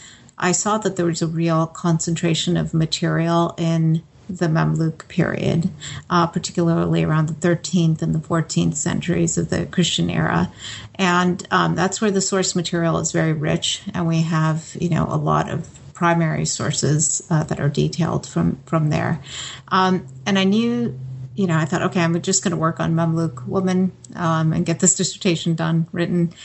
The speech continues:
Um, but I knew that I first needed to understand sort of the broad outlines of women's participation in this, in this domain. I expected no surprises. I mean, I just started kind of reading from,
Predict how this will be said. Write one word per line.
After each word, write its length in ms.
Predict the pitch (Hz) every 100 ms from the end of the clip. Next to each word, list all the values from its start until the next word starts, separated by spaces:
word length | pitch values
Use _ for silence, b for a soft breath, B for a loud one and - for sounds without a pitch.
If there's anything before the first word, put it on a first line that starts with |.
| B B -
Um, 320 | 185 175 -
but 260 | 190 185 -
I 180 | 180 190
knew 360 | 185 196 208 208
that 160 | 180
I 120 | 170
first 420 | 165 - 175 - 185
needed 300 | 175 170 170
to 60 |
understand 920 | 170 165 160 - 165 165 165 160 - - b b b b
sort 220 | - 185
of 120 | 165 160
the 60 |
broad 360 | 151 160 156 156
outlines 600 | 151 156 156 147 151 165
of 120 | 151
women's 280 | 151 147 147
participation 880 | - 135 135 - - 156 - 160 156
in 120 | 156
this, 440 | 156 156 - 147 -
in 160 | 165
this 260 | 156 156 -
domain. 460 | - 160 160 160 160
I 140 | 165
expected 520 | 170 - 214 214 185
no 140 | 175 175
surprises. 840 | - 165 170 165 156 - 170 -
I 40 | 165
mean, 140 | 160
I 100 | 160
just 400 | 160 160 - -
started 460 | - 175 160 160 -
kind 180 | 185
of 140 | 156 160
reading 300 | 170 170 165
from, 380 | - 160 160